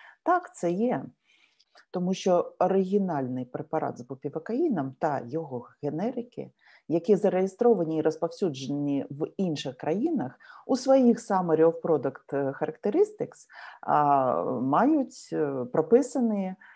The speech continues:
ем, е, дози і, е,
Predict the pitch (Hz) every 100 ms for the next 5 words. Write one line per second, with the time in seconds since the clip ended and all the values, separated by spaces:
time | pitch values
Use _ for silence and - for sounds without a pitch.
0 | - - - 143 135 127 120 131 127 127
1 | 117 113 73 71 - - 131 165 220 233
2 | 214 175 147 135 127 127 -